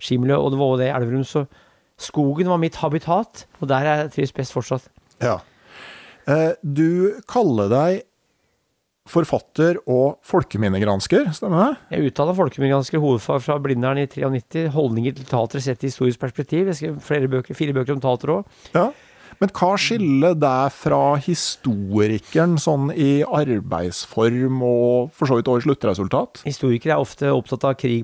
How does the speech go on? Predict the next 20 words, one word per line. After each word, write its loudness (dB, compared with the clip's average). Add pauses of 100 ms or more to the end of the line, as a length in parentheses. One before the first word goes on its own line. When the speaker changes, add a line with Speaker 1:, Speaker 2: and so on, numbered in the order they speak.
Speaker 1:
politikk, -4
økonomi -2
og -4
de -10
store 2
spørsmål, -2
mens -8
folkeminnegransker -2
er 0
mer 2
opptatt -4
av -4 (760)
k-, -18
kulturelle 0
ytringer, 0
muntlige 0
ytringer, 0 (460)
eh, 0 (320)
trosforestillinger, 0
tradisjoner. 0